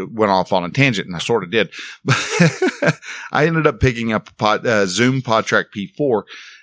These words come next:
and I had a, a microphone from previous, uh, podcast endeavors that I'd done. And so I was able to put everything together, and now I've got better sound.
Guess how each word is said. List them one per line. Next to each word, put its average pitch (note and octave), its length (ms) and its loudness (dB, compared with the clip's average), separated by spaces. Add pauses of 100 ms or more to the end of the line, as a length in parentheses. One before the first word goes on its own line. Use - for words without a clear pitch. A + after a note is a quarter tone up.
(100)
and G#2+ 340 0
I G#2+ 60 2
had D#3 180 4
a, C3+ 280 2
a A#2 40 2
microphone G2+ 680 0
from E2+ 360 0
previous, D#3 760 0
uh, F#2 300 0 (100)
podcast F#2+ 540 0 (180)
endeavors F2+ 500 2
that E2+ 120 0
I'd D#2+ 180 -2
done. F2 280 -2 (400)
And C3+ 120 4
so B2 320 2
I G#2+ 140 0
was A#2+ 160 0
able A2+ 200 2
to - 160 -6 (340)
put B2 160 2
everything A2+ 500 0
together, G2+ 340 0
and B2 120 0
now C3 320 4
I've B2 180 0
got A2+ 240 0 (420)
better C#3 280 4
sound. G#2+ 460 2